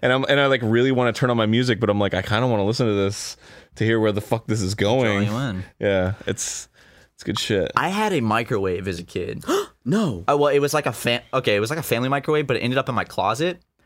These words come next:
Speaker 2: This is the weirdest shit. I don't know how it works, worked, but the microwave, the inside of the microwave would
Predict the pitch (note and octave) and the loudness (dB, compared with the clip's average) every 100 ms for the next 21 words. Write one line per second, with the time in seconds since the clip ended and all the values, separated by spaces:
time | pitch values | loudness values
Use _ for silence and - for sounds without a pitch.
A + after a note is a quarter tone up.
0 | _ _ _ _ A#2 A#2 A#2+ A#2+ F#2+ G#2 | _ _ _ _ -6 -4 -2 -2 -2 -2
1 | A2+ B2 - A2 - F#2+ G#2 A#2 C3+ E3+ | -2 -2 -2 -2 -2 -2 -2 -2 -2 -2
2 | C#3+ G2+ G2 - - _ _ _ _ G#2 | 0 -2 -4 -12 -20 _ _ _ _ -2
3 | A2+ F#2 - - _ - - A2 G2 F#2+ | 0 0 -6 -20 _ -20 -4 0 0 -2
4 | _ _ _ _ _ _ _ _ _ _ | _ _ _ _ _ _ _ _ _ _
5 | _ _ _ _ _ - A2 A#2 A#2+ A2 | _ _ _ _ _ -12 -6 -2 0 2
6 | A#2 B2 B2 F#2 F2 - - _ _ _ | 0 0 -2 -2 -4 -8 -16 _ _ _
7 | _ _ _ _ _ _ _ A2 A#2 A2+ | _ _ _ _ _ _ _ -6 -4 -2
8 | C3 C3 - C#3+ C3+ A2+ G#2+ G2+ G#2 G2+ | -2 0 0 0 -2 -2 0 0 0 -2
9 | E2+ D#2+ - - _ _ _ G#2 G#2 G2+ | -2 -6 -10 -20 _ _ _ -4 0 0
10 | F2+ | -2